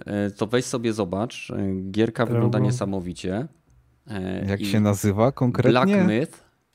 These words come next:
Speaker 3: A.
Speaker 2: Wu-, Wu-, Wukong.
Speaker 1: Wukong.
Speaker 2: Black Myth, tylko to, no, taki. Nie, ale wygląda świetnie ten,
Speaker 1: Tam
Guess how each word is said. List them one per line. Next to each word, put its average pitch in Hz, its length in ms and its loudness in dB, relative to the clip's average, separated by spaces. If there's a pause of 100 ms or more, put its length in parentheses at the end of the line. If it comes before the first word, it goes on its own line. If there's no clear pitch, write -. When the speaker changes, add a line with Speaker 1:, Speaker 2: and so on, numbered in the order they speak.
(480)
Speaker 3:
A. 87 220 -6 (800)
Speaker 2:
Wu-, 135 220 2
Wu-, 147 120 0 (140)
Wukong. 135 540 6 (320)
Speaker 1:
Wukong. 107 180 0
Speaker 2:
Black 127 200 2
Myth, 139 220 -2
tylko - 220 -12
to, - 60 -14 (680)
no, 131 160 -6
taki. - 200 -18 (920)
Nie, 131 100 2
ale 123 140 2
wygląda 127 380 4
świetnie 139 440 4
ten, 113 200 2
Speaker 1:
Tam - 60 -8